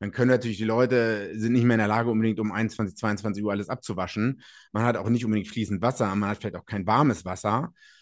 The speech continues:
Äh, dann bleibt das Zeug, das ganze Grillzeug,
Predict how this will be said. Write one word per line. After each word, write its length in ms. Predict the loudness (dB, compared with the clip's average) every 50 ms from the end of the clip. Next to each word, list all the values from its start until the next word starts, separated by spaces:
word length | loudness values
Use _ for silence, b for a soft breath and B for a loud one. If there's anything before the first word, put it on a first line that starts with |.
| b b _ _ 0
Äh, 140 | 0 2
dann 120 | 2 2 2
bleibt 180 | 2 0 0
das 160 | 0 -2 0 2
Zeug, 240 | 2 2 4 2
das 120 | 0 -2 -2
ganze 280 | -2 -2 -2 -2 -2
Grillzeug, 840 | -4 -2 2 2 2 2 2 2 2 2 4 4 2 2 0 -2 -4